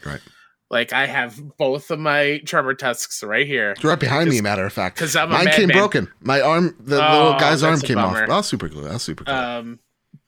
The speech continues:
Speaker 2: terrific collector's edition. Some of the best statues PlayStation has ever put out, honestly.
Speaker 1: Honestly.
Speaker 2: Um, but the, the fact that someone is gonna go out of their way to buy that physical thing
Speaker 1: Yeah.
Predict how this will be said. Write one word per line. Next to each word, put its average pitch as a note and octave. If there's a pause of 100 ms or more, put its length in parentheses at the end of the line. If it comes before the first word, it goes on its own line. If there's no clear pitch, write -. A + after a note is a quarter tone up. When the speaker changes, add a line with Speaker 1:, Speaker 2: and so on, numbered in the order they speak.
(400)
Speaker 2:
terrific G3
collector's A#2+
edition. G#2+
Some F#3
of E3+
the D#3
best C#3+
statues B2+
PlayStation A2+
has G#2+
ever G#2
put G#2+
out, A#2
honestly. A2 (100)
Speaker 1:
Honestly. F#2+ (200)
Speaker 2:
Um, A#2 (760)
but E3
the, E3+
the D3+
fact F3+
that E3+
someone G3+
is F#3
gonna F3
go D3+
out D3+
of E3+
their E3+
way D3+
to D3
buy C#3
that C#3+
physical D3
thing D#3 (100)
Speaker 1:
Yeah. -